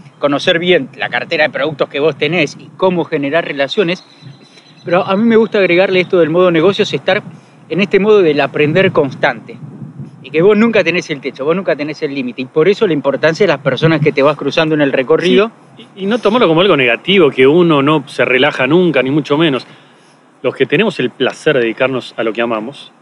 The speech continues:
Speaker 2: eh, no es un tema relajo, no relajo, de trabajar más o trabajar menos. Uno vive en esa, eh, y en el medio de nuestra charla de modo negocio, vos me viste, me llamó mi mujer, mi hija, y re-, y suspendí una reunión por eso. No es, no es que uno vive para trabajar. Uno,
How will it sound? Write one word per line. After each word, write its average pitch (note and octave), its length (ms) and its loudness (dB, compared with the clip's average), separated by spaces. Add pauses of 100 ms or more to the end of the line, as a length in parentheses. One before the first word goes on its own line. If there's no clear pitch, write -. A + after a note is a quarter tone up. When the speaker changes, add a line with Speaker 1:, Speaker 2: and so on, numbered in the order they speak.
(100)
Speaker 2:
eh, B2+ 460 -6
no C#3+ 120 -4
es - 140 -10
un A#2 60 -16
tema A#2+ 200 -4
relajo, A#2+ 460 -4
no A#2+ 80 -4
relajo, A#2 500 0
de A2+ 80 0
trabajar A#2+ 460 -2
más C3 200 -2
o A2+ 40 -8
trabajar A#2+ 320 -2
menos. A#2 260 -4
Uno D#3+ 220 0 (160)
vive F3+ 240 2
en C#3+ 80 0
esa, C#3+ 300 -2 (360)
eh, A#2 220 -4
y C#3 100 -2
en C3+ 80 2
el C#3 140 2
medio F#3+ 280 6
de C#3 60 2
nuestra B2+ 460 0 (340)
charla D3 360 2
de C3+ 60 2
modo D3+ 220 -2
negocio, D#3+ 440 -2 (140)
vos B2 160 -6
me C3 140 -6
viste, G3+ 220 -6
me A2 100 -18
llamó C#3 220 -4
mi C3 80 -4
mujer, B2+ 260 -4
mi D#3 140 -2
hija, G3 220 0
y B2+ 80 0
re-, A#2 120 -10 (280)
y A#2+ 80 -12
suspendí C#3 520 -2
una C#3+ 220 0
reunión D3+ 260 0
por D#3 160 2
eso. D#3 200 0
No D#3+ 120 0
es, G#3 100 -4
no F3 120 0
es - 100 -2
que A#2+ 200 -2 (300)
uno C3+ 380 2 (380)
vive D3 240 4
para B2 180 0
trabajar. A2+ 460 0 (220)
Uno, F#3 300 0